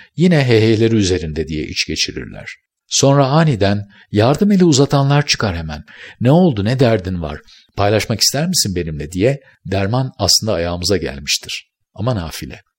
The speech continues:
O da geri tepilir. Çok bilinmeyenli bir matematik problemini siz yarattığınız için bunu çözebilecek olan da ancak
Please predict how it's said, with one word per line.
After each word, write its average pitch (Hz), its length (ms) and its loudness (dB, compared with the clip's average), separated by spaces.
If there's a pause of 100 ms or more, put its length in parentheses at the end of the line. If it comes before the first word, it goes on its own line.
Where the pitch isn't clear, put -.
(340)
O 165 180 0
da 160 60 4
geri 87 260 -2
tepilir. - 560 -12 (380)
Çok 220 260 0
bilinmeyenli 110 580 2
bir 101 120 2
matematik 104 520 -2
problemini 92 520 -2
siz 190 220 0
yarattığınız 92 580 0
için 147 300 -2 (280)
bunu 175 180 0
çözebilecek 95 600 0
olan 92 260 -4
da 113 120 2
ancak 98 360 -2